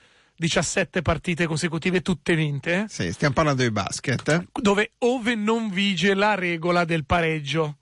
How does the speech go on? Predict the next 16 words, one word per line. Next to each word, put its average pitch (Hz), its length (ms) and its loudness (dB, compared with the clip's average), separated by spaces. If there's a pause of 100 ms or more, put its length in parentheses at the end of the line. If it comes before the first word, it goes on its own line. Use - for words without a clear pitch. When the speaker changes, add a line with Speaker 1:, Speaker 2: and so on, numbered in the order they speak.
(120)
Speaker 2:
Sì. 143 300 0 (220)
Speaker 1:
Ok, 170 300 -2
quindi 202 220 4
è 170 40 2
facile, 175 380 0
diciassette 180 600 0
per, 185 240 0
diciassette 185 460 0
partite 247 340 -2
così. 302 220 2 (760)
Ho - 100 -6
messo 175 240 0
la 170 60 2
stessa 160 280 -2
maglietta 180 720 0
senza 233 1300 0